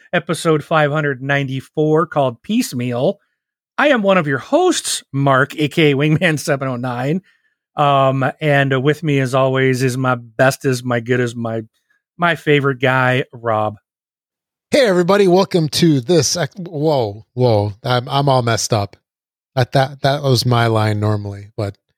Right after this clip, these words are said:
Speaker 1: Up,
Speaker 2: hey,
Speaker 1: yeah,
Speaker 2: everybody. <laughs> It's Rob, also known as Presar. What's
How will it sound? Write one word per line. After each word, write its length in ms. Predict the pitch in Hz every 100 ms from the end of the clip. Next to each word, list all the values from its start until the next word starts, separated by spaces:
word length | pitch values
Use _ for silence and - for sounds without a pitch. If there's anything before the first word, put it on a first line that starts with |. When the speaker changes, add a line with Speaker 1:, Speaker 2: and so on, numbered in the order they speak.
| 165
Speaker 1:
Up, 80 | 156
Speaker 2:
hey, 80 | 190
Speaker 1:
yeah, 60 | 214
Speaker 2:
everybody. 560 | 151 151 147 143 143 107
<laughs> 380 | 165 - - 208
It's 140 | - -
Rob, 260 | 135 131 135
also 300 | 135 - 139
known 220 | 139 139
as 80 | 156
Presar. 760 | - 180 143 - 135 110 101 101 _ _ _
What's 480 | 120 131 143 -